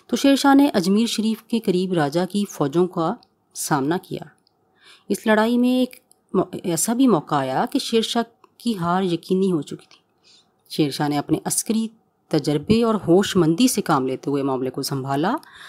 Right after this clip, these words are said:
और राजपूतों को शिकस्त दी। इसके बाद इर्द गिर्द के इलाका जात फतह करने के बाद शेर शाह अपने दारुल हुकूमत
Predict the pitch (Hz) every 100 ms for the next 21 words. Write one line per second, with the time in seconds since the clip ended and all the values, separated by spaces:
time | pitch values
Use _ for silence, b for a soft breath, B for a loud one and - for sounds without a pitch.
0 | B B 151 143 139 - 156 151 143 302
1 | - - 165 135 - - 160 - _ _
2 | _ B B B 294 359 302 311 302 262
3 | 269 254 277 269 285 277 247 185 170 190
4 | 170 165 - 165 208 - 160 147 135 156
5 | 139 165 254 - 170 147 - 143 127 147
6 | 139 131 131 135 139 220